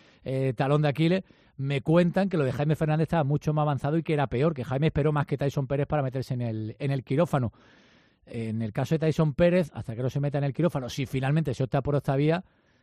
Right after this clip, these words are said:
eh, parece que es bastante menos grave que lo de Jaime Fernández y que tendría que parar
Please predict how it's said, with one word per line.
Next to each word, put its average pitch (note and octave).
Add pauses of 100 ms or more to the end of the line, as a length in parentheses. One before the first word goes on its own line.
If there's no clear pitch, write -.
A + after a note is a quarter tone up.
(180)
eh, A2
parece C3+
que D#3+
es D3+
bastante C#3+
menos C#3+
grave D3
que D3+
lo D3
de C3
Jaime C3+
Fernández C3+
y -
que C3+
tendría A#2
que B2+
parar B2+